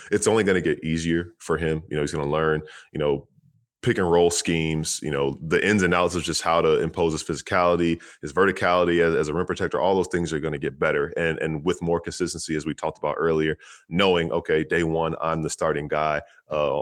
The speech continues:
on this team. I don't have to worry about looking over my shoulder, somebody coming to get me or who I'm playing behind. Um, I think it's gonna do a lot for his confidence next year too.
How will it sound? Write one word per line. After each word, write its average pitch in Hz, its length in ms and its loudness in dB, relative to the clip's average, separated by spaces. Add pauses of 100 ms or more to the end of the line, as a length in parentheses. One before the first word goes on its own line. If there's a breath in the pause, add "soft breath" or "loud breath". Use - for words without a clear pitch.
on 78 160 -2
this 73 100 -4
team. 78 160 -6
I 73 40 -2
don't 71 80 -2
have 76 80 -6
to 73 100 -6
worry 87 260 4
about 80 380 2
looking 82 200 -2
over 78 140 -2
my 76 140 -2
shoulder, 80 280 0
somebody 76 280 -4
coming 76 220 -6
to 71 40 -4
get 73 220 -2
me 76 140 -4
or 69 100 -4
who 76 160 -4
I'm 69 80 -6
playing 76 320 -4
behind. 71 340 -4 (340 loud breath)
Um, 73 140 -4
I 76 60 0
think 78 200 -2
it's - 120 -4
gonna 73 240 0 (320)
do 82 160 4
a - 20 6
lot 76 200 2
for 78 80 -2
his 67 100 -4
confidence 73 440 -6
next 67 200 -6
year 64 80 -4
too. 65 240 -8